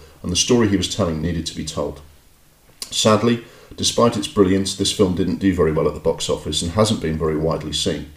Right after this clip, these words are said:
Hence its featuring here in Hidden Gems. And it's a shame it didn't. It genuinely deserves mention among the best films of that year, and to have been more influential.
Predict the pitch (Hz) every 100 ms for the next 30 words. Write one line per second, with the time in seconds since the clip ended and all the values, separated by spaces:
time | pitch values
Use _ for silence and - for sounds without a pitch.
0 | - - - _ - 107 117 - - -
1 | 101 - 82 80 85 85 76 80 78 76
2 | 78 71 - - - - - - - -
3 | 123 127 131 - 143 113 - - - 107
4 | - 135 135 131 120 107 - 107 92 98
5 | 92 90 82 80 78 78 104 - - 95
6 | 82 82 80 87 80 71 87 - 90 85
7 | - 95 80 101 95 87 82 - 82 82
8 | - -